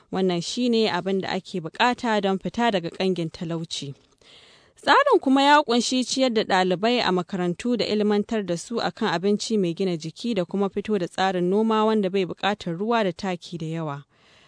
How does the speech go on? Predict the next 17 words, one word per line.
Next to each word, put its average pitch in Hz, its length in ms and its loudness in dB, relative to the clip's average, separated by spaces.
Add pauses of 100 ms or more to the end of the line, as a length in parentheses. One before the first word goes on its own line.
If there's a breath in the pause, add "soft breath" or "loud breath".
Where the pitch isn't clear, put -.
(500 soft breath)
Amurka 466 600 2
da 269 80 4
Brazil 240 640 2
sun 269 260 0
cancanta 240 680 2
su - 120 -4
yi 220 100 0
aiki 233 520 -2
da 190 100 0
Honduras 214 800 0
don 208 160 0
shawo 214 420 2
kan 214 220 -2
matsalolin 214 580 0
bunƙasar 208 640 -4
tattalin 208 460 -4
arziki 220 540 -4